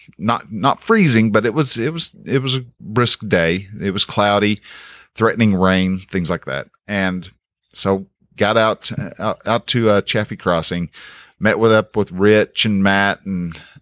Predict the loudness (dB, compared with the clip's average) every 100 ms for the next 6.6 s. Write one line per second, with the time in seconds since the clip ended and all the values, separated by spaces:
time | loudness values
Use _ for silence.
0 | -18 -10 -8 -6 0 2 4 2 0 -8
1 | -20 _ _ _ _ -16 -2 2 2 0
2 | -4 -4 -6 -8 -8 0 0 0 -2 -2
3 | 0 0 0 -2 -6 -4 -4 -4 -2 -2
4 | -2 -2 0 -2 0 0 0 -2 0 2
5 | 2 2 2 2 0 0 0 -4 -10 -20
6 | -20 _ -6 -2 0 -2